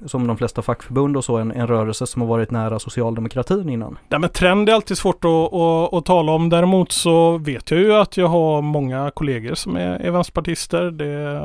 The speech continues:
Speaker 2: är man på partisammanhang träffar man många kollegor och i jobbsammanhang träffar man många partikamrater. Så är det
Speaker 1: Mm.
Speaker 2: ju och det, det känns givetvis positivt.
Speaker 1: Tror du att det är en trend som kommer hålla i sig nu liksom med den,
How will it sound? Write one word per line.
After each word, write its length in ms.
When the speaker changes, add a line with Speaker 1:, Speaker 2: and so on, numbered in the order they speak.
Speaker 2:
är 60
man 300
på 340
partisammanhang 760
träffar 260
man 140
många 220
kollegor 640
och 240
i 380
jobbsammanhang 720
träffar 280
man 120
många 220
partikamrater. 840
Så 140
är 40
det 60
Speaker 1:
Mm. 120
Speaker 2:
ju 60
och 80
det, 320
det 120
känns 260
givetvis 300
positivt. 680
Speaker 1:
Tror 140
du 80
att 60
det 80
är 40
en 100
trend 380
som 140
kommer 200
hålla 240
i 160
sig 180
nu 140
liksom 280
med 200
den, 260